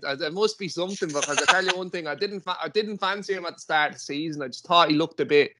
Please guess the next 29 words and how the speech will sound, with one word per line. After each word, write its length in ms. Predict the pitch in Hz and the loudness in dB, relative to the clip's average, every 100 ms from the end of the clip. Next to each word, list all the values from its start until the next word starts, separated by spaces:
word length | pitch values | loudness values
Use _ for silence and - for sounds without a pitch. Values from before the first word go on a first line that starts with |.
| _ _ - | _ _ 0
out 180 | 135 143 | 2 2
of 80 | 139 | 0
shape, 380 | - 143 151 147 | -2 0 -2 -4
and 100 | 135 | -8
I 60 | |
just, 220 | 131 151 _ _ 131 | -8 -12 _ _ -8
it 60 | 151 | -4
was, 200 | 156 139 _ - | -4 -8 _ 2
it 80 | 170 | 8
actually 300 | 196 208 202 | 8 6 0
reminded 420 | 180 170 180 170 | 2 2 0 0
me 160 | 156 147 | 0 2
of, 200 | 135 123 | 2 4
um, 260 | 127 123 117 107 _ _ - - _ _ - | 2 2 -2 -12 _ _ -20 -20 _ _ -6
Lukaku 640 | 127 - 147 165 170 147 | -4 2 4 4 0 -4
playing 220 | 151 143 | -4 -6
for 100 | 135 | -6
Manchester 420 | 131 135 131 127 | -6 -6 -6 -6
United. 260 | 127 143 139 | -4 -2 -2
He 60 | 143 | -4
just 180 | 156 - | -6 -4
didn't 200 | 170 156 | -4 -2
suit 260 | - 170 | 2 2
how 220 | 156 147 | 4 2
they 120 | 143 131 | 2 0
played, 460 | - 143 165 160 | 0 2 2 0
you 80 | 139 | -4
know, 240 | 139 151 | -4 -2
and 180 | 139 123 | -4 -8